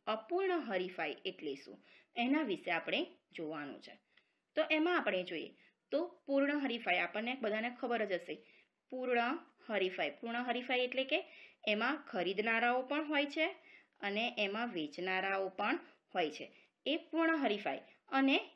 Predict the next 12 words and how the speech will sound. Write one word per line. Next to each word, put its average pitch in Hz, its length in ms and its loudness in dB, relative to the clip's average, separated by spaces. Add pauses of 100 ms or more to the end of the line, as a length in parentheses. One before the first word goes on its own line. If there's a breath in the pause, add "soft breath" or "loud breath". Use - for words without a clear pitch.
(160)
ઈજારો, 170 480 -2 (640 soft breath)
આપણને 220 320 2
પાછો 240 220 4 (100)
ઈજારો 220 420 2
એટલે 269 280 4
શું 285 240 -2
એ 269 100 6
પ્રશ્ન 269 420 2
થાય. 214 260 0 (520 loud breath)
પૂર્ણ 240 340 2
હરીફાઈમાં 262 580 4 (560)
ખરીદનારાઓ 247 880 4